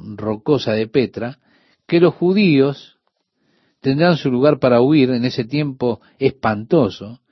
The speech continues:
escapando de la ira del anticristo, de Satanás, que le ha dado su poder al anticristo. Ya tendremos más de esto cuando entremos ahora al capítulo trece. Pero dice que a la mujer le fueron dadas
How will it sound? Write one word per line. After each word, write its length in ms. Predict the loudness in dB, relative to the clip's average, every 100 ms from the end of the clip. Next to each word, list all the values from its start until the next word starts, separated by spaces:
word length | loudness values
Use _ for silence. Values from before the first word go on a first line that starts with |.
| _ _ _
escapando 600 | -8 -4 -2 0 0 2
de 100 | 4
la 80 | 4
ira 200 | 4 2
del 100 | 2
anticristo, 800 | 0 -4 -4 -2 -4 -6 -10 -10
de 100 | -10
Satanás, 760 | -10 -6 -4 -2 -2 -4 -14 _ _ _ _ _ _ _ _ _ _ _
que 440 | -6 -2 0 -2 -10 -12
le 200 | -2 0
ha 80 |
dado 240 | 2 2 0
su 200 | -4 -8
poder 340 | 0 2 2
al 100 | 0
anticristo. 720 | -4 -10 -10 -10 -10 -18 -20 _ _ _ _ _ _ _ _
Ya 160 | -4 -2
tendremos 460 | 0 2 2 0
más 180 | 0 0
de 120 | 0
esto 220 | -2 -4 -6
cuando 200 | -6 -6
entremos 400 | -4 -4 -4 -8
ahora 180 | -8
al 80 | -10
capítulo 420 | -12 -14 -12 -12
trece. 460 | -2 0 0 -4 -20 _ _ _ _ _ _ _ 0
Pero 160 | 4 4
dice 220 | 4 2
que 60 |
a 20 | 2
la 80 |
mujer 240 | 0 2 2
le 80 | 2
fueron 260 | 0 0
dadas 320 | 2 2 2